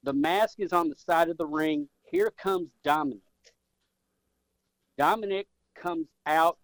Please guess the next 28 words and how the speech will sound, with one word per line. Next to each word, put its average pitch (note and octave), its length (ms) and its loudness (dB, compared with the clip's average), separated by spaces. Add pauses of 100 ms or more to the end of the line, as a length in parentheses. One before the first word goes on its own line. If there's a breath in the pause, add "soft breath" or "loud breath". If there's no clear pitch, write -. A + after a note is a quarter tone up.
(120)
and B2+ 140 -10
tries D#3+ 340 -2
to C3+ 120 -10
help D3+ 240 -6
his A#2 220 -16
father, G#3 520 4 (580)
and D#3 240 -2
then C#3+ 300 -8 (320)
he A#3 200 -6
dons D3 640 0 (580)
Rey's C3 400 0
mask. C3 280 -4 (880)
He D#3 180 -2
puts - 360 2
the E3+ 120 0
mask D3 400 0
on, B2+ 360 -2 (680)
and C#3+ 200 -4
then C3+ 300 -2 (140)
he F3+ 140 -2
shows E3 420 2
what D3 140 -6
he D3 80 -6
can B2+ 180 -8
do C3 160 0
in B2 60 -2
the A#2 100 -6
ring, A#2+ 320 -4